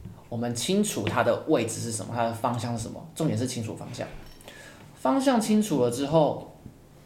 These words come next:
这是我们设定的目标，也就是最后我们要到达的地方，一定要有方向。因为如果没有方向的话，根本就没有任何要去做的事情，真的没有任何要去做的事情。那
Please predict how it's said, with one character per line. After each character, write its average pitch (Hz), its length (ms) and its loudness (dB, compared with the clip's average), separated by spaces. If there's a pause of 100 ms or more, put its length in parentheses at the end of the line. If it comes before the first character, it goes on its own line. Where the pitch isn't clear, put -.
(480)
这 185 100 -2
是 180 120 2
我 143 120 4
们 107 140 0
设 135 280 2
定 131 180 2
的 113 40 2
目 123 220 0
标， 110 240 -2
也 127 80 -2
就 143 100 2
是 165 60 6
最 160 200 4
后 151 120 4
我 117 100 2
们 110 80 -2
要 117 140 0
到 123 160 0
达 - 160 -4
的 110 80 -6
地 113 140 -8
方， 110 260 -8
一 156 80 -4
定 190 100 2
要 196 60 4
有 147 140 4
方 117 120 -2
向。 117 240 0 (200)
因 202 80 2
为 214 80 4
如 160 280 4
果 151 160 6
没 131 140 2
有 151 100 6
方 131 160 -2
向 131 160 2
的 143 80 4
话， 131 120 2
根 139 160 -2
本 113 80 -2
就 117 120 -4 (920)
没 123 180 -2
有 120 160 2
任 120 180 0
何 110 140 -2
要 110 160 -2
去 107 300 -10 (160)
做 - 200 -6
的 - 120 -12
事 - 100 -10
情， - 140 -14
真 147 120 0
的 147 60 2
没 117 100 2
有 110 120 0
任 113 100 -4
何 113 80 -6
要 - 80 -6
去 107 140 -10
做 107 120 -10
的 - 60 -10
事 117 100 -16
情。 - 140 -14 (720)
那 156 260 -2